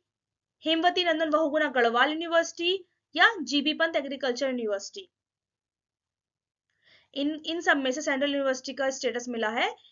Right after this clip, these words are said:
एचएनवी गढ़वाल यूनिवर्सिटी को। Name the only person from Uttarakhand receive the ज्ञानपीठ award for literature।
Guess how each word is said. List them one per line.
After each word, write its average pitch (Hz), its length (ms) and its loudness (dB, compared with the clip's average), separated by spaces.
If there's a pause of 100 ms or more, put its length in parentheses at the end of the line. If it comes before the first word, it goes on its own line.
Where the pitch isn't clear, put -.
(140)
एचएनवी 269 440 0
गढ़वाल 233 380 0
यूनिवर्सिटी 202 500 -10
को। - 240 -18 (460)
Name 311 240 4
the 277 120 4
only 285 340 4
person 392 260 -2
from 370 200 -2
Uttarakhand 320 480 0
receive 302 340 -4
the 339 120 2
ज्ञानपीठ 285 600 2 (140)
award 262 340 2
for 320 160 0
literature। 233 520 -2